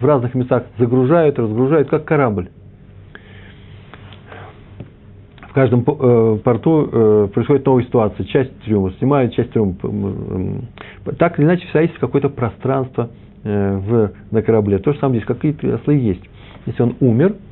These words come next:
или если его что, с этим ослом он сломал себе ногу, то он обязан дать нового осла за те же самые деньги, много денег не дают. А вот если он частично ослеп, или вот прям тут же подошли царские слуги, забрали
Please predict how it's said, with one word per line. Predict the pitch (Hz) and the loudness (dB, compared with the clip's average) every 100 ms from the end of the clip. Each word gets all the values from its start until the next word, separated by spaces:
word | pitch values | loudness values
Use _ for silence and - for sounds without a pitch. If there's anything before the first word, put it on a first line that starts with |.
| - - - | -20 -20 -10
или | 107 107 | -2 2
если | 107 98 120 117 - 92 - | 2 4 2 0 -2 -4 -4
его | 104 110 | 0 0
что, | - 117 95 - - - - | 2 2 2 -2 -16 -20 -2
с | |
этим | 117 107 107 | 0 2 2
ослом | 101 101 | 0 0
он | 101 | 0
сломал | - 110 101 | 0 0 0
себе | 98 | -2
ногу, | 95 87 127 170 - - - | -2 0 -2 -4 -12 -20 -2
то | 185 | 0
он | |
обязан | 220 220 214 | 2 2 2
дать | 214 214 | 0 2
нового | 196 190 | 2 2
осла | 180 165 147 - - - - | 0 -4 -6 -8 -20 -8 -4
за | |
те | 127 180 | 0 0
же | 185 | 0
самые | 190 190 | 2 2
деньги, | 180 113 | 2 2
много | 101 107 | 2 0
денег | 110 110 117 | 0 -2 -2
не | |
дают. | 113 92 - - - - - - | -2 -2 -6 -20 -20 -20 -20 -8
А | 107 | 0
вот | 110 110 | 0 0
если | 107 117 113 104 | 0 -2 -2 -2
он | 101 95 90 - - - - - | -2 -2 -6 -14 -20 -20 -20 -12
частично | - - 98 - | -10 -8 -6 -6
ослеп, | 85 - 69 - - - - - | -8 -4 -4 -6 -18 -20 -10 0
или | 190 180 | 4 4
вот | 123 98 | 4 4
прям | 131 | 0
тут | 127 117 | 0 -4
же | 104 | -4
подошли | 101 107 - 98 | -2 -2 0 -2
царские | 120 107 - - 87 - - - - | 0 0 -2 -6 -6 -8 -20 -20 -6
слуги, | 117 101 | 0 0
забрали | 90 98 104 139 131 | 2 2 4 4 2